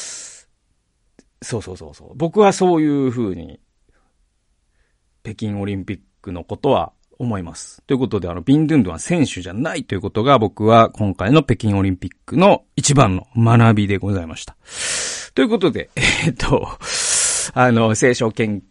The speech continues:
究に行きましょう。えー、私たちは、えー、「周囲の人間に染まることから不可避だ」というタイトルでございます。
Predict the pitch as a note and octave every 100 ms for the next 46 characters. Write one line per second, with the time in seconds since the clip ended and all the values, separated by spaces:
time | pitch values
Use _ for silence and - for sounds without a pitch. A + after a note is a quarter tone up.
0 | - G#2 F2+ E2 - - - G2+ G2 G#2+
1 | G3+ G3+ - _ - - - - - D3
2 | F3 E3 D3 F3 F#3 F#3 - G#2+ - -
3 | - - D#3 C#3+ C3+ - - C4+ A#3+ E3+
4 | A2+ G#2 A#2 B2+ - C#3 C#3 C3 C3+ A#2+
5 | - C#3+ D#3 C#3 C#3+ C3+ - G#2 F2 -
6 | C#3+ - A#3+ - - F2 A2+ B2 - E2+
7 | G#2 E3+ D3 A2+ A#2 - F#2+ - C#3 B2
8 | F#2 - A#2+ B2+ C3+ C3 - D3+